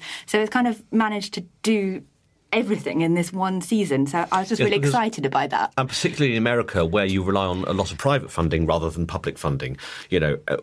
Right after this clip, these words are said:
Speaker 2: where the pressure would be from the individuals to programme their favourite Brahms symphony. Or, you know, this is, this
Speaker 1: Mm.
Speaker 2: is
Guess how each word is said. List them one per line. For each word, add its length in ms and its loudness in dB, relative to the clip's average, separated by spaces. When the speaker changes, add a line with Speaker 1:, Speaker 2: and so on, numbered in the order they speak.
Speaker 2:
where 340 0
the 80 0
pressure 320 0
would 140 -2
be 160 2
from 180 -4
the 100 2
individuals 680 0
to 120 -10
programme 400 0
their 120 -2
favourite 340 -2
Brahms 360 0
symphony. 800 0
Or, 240 -10
you 80 2
know, 80 2
this 220 0
is, 200 0
this 220 -2
Speaker 1:
Mm. 40 -2
Speaker 2:
is 180 -4